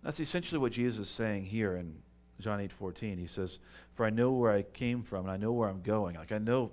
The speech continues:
I know the cost of my journey. I know what's going on. Like, I kn-, I kn-, "He who is rich became for, poor, so in his poverty we might become rich," Paul says. Like, I know, I know where I came from.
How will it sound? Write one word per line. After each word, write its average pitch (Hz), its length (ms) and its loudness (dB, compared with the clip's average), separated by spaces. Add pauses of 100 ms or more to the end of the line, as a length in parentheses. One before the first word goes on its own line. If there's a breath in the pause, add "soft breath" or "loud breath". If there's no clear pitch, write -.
(140)
I 110 80 -6
know 120 320 2
the 110 100 0
cost - 400 -2
of 92 100 -6
my 85 140 -6
journey. 98 260 -6
I 110 80 -2
know 160 140 4
what's - 160 -4
going 110 220 -2
on. 101 240 -2 (2000 soft breath)
Like, - 140 -10
I 117 80 0
kn-, 123 140 0
I 127 140 0
kn-, 123 60 -4 (720 soft breath)
"He 156 220 2
who 151 160 6
is 117 140 6
rich 147 340 2
became 120 280 -2
for, 156 400 0
poor, 151 420 4
so 127 160 0
in 131 100 4
his 143 120 0
poverty 143 440 6
we 135 80 2
might 139 360 0
become 123 300 -2
rich," 139 360 0 (100)
Paul 139 200 2
says. - 420 -2 (840 soft breath)
Like, 117 160 -8
I 139 60 4
know, 190 400 6
I 143 60 4
know 175 120 2
where 233 220 2
I 196 60 2
came 120 240 0
from. 95 400 -8